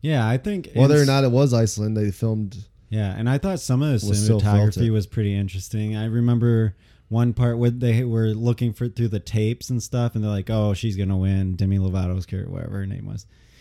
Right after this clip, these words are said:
Speaker 1: And then they were like, "Let's find another one."
Speaker 2: Katrina.
Speaker 1: Like, the camera, like, moved with, like, the thing, uh, like, the container, like, set down, open.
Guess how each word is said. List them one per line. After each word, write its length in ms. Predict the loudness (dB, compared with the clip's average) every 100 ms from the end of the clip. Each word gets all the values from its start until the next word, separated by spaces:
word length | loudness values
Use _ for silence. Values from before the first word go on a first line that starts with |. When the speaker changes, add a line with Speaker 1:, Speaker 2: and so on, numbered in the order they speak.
| -20 -8
Speaker 1:
And 140 | -2
then 160 | 0 2
they 100 | 2
were 80 | 2
like, 200 | 0 0
"Let's 200 | -2 0
find 260 | 0 2 4
another 320 | 2 4 2
one." 80 | 2
Speaker 2:
Katrina. 60 | 2
Speaker 1:
Like, 200 | 0 -2 -8 -12 -6
the 80 | 0
camera, 360 | 2 4 4
like, 320 | 4 0 -2 -8
moved 480 | -6 -4 -4 -8 -8
with, 240 | -10 -10 -12
like, 260 | -14 -12 -12
the 100 | -12
thing, 420 | -6 -2 0 -2 -6 -12
uh, 460 | -8 -8 -8 -10 -12
like, 220 | -14 -14
the 100 | -12
container, 680 | -8 -6 -4 -2 -2 -2 -4
like, 180 | -6 -8
set 280 | -6 -4 -4
down, 320 | -6 -6 -8
open. 440 | -10 -6 -4 -4